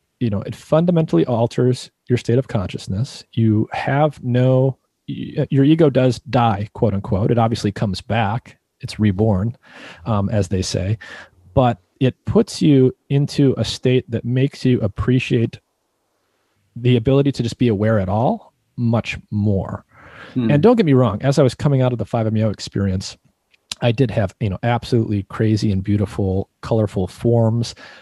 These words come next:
Speaker 1: I immediately, as I was coming out of it as well, thought about people like Plato and the theory of
Speaker 2: <laughs>
Speaker 1: forms. And I had the, I had the notion in my mind, like, "Oh, like, maybe," you know,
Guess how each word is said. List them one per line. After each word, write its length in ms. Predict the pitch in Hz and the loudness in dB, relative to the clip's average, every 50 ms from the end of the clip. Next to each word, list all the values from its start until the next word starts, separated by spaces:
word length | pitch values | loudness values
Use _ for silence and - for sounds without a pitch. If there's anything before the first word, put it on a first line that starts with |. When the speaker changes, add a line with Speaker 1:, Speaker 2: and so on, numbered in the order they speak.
| _ _ - | _ _ -4
Speaker 1:
I 120 | - 123 127 | 0 0 2
immediately, 600 | 127 120 120 120 117 123 131 135 - - 143 139 | 2 2 2 2 2 2 2 0 0 0 0 0
as 100 | 131 120 | 2 2
I 40 | 131 | 0
was 120 | 117 - | 0 0
coming 240 | - - 123 123 120 | -2 -2 -2 0 0
out 120 | 113 117 | 0 0
of 80 | 117 113 | 0 -2
it 80 | 120 107 | -2 -2
as 140 | 101 - | -2 -2
well, 280 | - 107 104 107 123 120 | -2 -2 0 0 0 -2
thought 320 | - - - 104 104 107 | -4 -4 -4 -2 0 0
about 300 | 117 107 113 110 110 - | 0 0 -2 -2 -2 -4
people 360 | - - 110 - 113 110 110 104 | -4 -4 -4 -2 0 0 0 0
like 340 | 98 92 92 95 - - _ _ _ - | 0 -2 -4 -6 -8 -12 _ _ _ -12
Plato 560 | - - 113 101 101 104 104 120 135 147 - _ _ - | -6 -2 0 0 0 2 2 0 0 -2 -4 _ _ -6
and 100 | - 107 | -4 -2
the 60 | 104 - | -2 0
theory 260 | - 113 110 107 101 | 0 0 2 2 2
of 100 | 117 175 | 0 -2
Speaker 2:
<laughs> 140 | - - 151 | -2 -2 0
Speaker 1:
forms. 540 | 107 110 113 117 139 175 214 220 - - - | 2 2 2 2 2 2 0 0 -2 -4 -2
And 160 | 123 117 110 | -2 0 0
I 40 | 107 | 0
had 220 | 104 131 127 117 120 | 0 0 -2 -2 -2
the, 120 | 113 107 - - | -8 -8 -4 -2
I 80 | 123 113 | -2 0
had 180 | 113 139 135 | 2 0 2
the 80 | 135 127 | 2 2
notion 260 | 120 123 123 - 127 | 2 2 0 0 0
in 20 | |
my 80 | 117 107 | -2 0
mind, 280 | 104 113 117 123 123 117 | 0 2 2 2 2 2
like, 180 | 120 113 - - - - - - _ _ _ _ - | 0 -2 -4 -10 -20 -20 -20 -20 _ _ _ _ -4
"Oh, 480 | 160 165 175 180 175 170 160 151 131 110 | 0 2 4 4 4 4 4 4 2 2
like, 220 | 104 104 110 - | 2 0 -2 -2
maybe," 680 | 113 117 131 147 165 175 175 175 160 151 147 139 - _ _ _ _ _ _ _ _ - | -2 0 2 2 2 2 4 4 4 4 2 0 -2 _ _ _ _ _ _ _ _ -4
you 80 | - 127 | -2 0
know, 220 | 107 104 104 - | 0 0 -2 -6